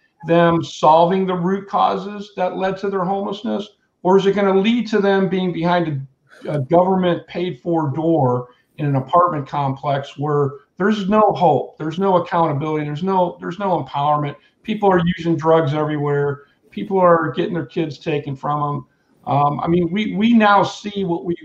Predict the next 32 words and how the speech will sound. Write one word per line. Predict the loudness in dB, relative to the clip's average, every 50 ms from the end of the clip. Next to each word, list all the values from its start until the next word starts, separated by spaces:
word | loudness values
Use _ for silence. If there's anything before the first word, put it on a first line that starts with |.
| -16 -20 _ -12
what | -2 -2 -2 -2 -2 -6 -14 -14 _ -6
they | 0 2 2 2
themselves | 2 0 0 -2 -2 -2 2 2 2 2 2 0
refer | -2 -2 -4 -4 0 2 2 2 2
to | 0 -2 -2
themselves | 0 2 0 0 0 0 2 4 4 4 4 2 -2 -6 -6
as | -4 -2 0 -2 -2 -2 -6 -12 _ _ _ _ -20 _
housing | -18 0 4 4 6 6 4 2 2 2 0 0 0 -2
first | -2 0 2 2 2 2 -2 -6 -6
refugees. | -2 -2 -2 -2 -2 -6 -6 -4 -2 -2 -4 -4 -6 -12 _ _ _ _ _
Housing | 0 0 2 2 2 0 0 -2 -2 0
first | 0 2 2 2 0 -2 -4
is | -6 -4 -4 -4
the | -4 -6
government | -6 -2 2 2 4 4 4 2 0 0 -2 -2 -6 -10
system | -14 -16 -10 -8 -6 -6 -6 -8 -8 -6 -4 -4 -4 -4 -6 -10 _ _ _ _ _ -4
of | -2 -2 0
one | 2 4 4 4 4 2
size | 2 2 4 4 4 4 2 -4
fits | -4 -4 -4 -4 -4 -4 -2
all, | 0 2 2 2 0 -2 -4 -10 -18 _ -20 _ _
top | 0 2 2 2 2 0 -4
down. | -4 -4 -4 -4 -4 -6 -6 -10 -14 -20 -20 _ _ -20 -20 -20 -10 -2
There | 2 4 6 6 6 6
is | 4 4 0 -2
no | 0 2 4 6 6 6
requirement | 4 2 0 -2 -4 0 2 4 4 4 2 2 0 -2 -4 -6 -8 -14 _ _ -8
for | -6 -6 -6
self-improvement. | -4 -2 -2 -2 -2 -2 -4 -6 -8 -4 -4 -2 -2 -2 -2 -4 -6 -6 -8 -10 -10 -8
There | -6 -4 -2 -2
is | -2 -2 -2
no | 0 0 2 2 4 4 4 4 2 0 -4